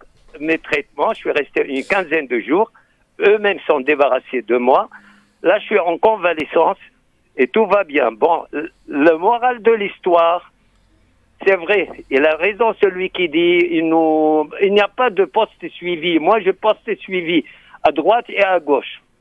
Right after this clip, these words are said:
Je vous cache pas. Je suis médecin, mais c'est malheureux. Ils disent, confinez-vous. On manque de traitement. Actuellement, on va aller placer en tôle le professeur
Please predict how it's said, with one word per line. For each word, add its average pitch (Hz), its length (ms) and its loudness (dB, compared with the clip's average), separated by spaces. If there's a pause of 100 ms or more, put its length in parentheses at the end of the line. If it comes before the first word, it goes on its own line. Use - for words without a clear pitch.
(140)
Je 110 80 -8
vous 131 160 -2
cache 208 260 0
pas. 160 220 -2 (400)
Je - 60 -14
suis 180 220 0
médecin, 180 400 0
mais 160 220 -2
c'est 190 120 2
malheureux. 220 440 0
Ils 196 100 -10
disent, 190 220 -6
confinez-vous. 196 680 0
On 190 120 2
manque 220 320 -2
de 202 140 0
traitement. 208 600 -2
Actuellement, 214 680 -2 (120)
on 180 80 -4
va 185 140 2
aller 202 420 0
placer 196 420 -4
en 180 220 -2
tôle 185 340 0 (400)
le 135 100 -6
professeur 160 800 -2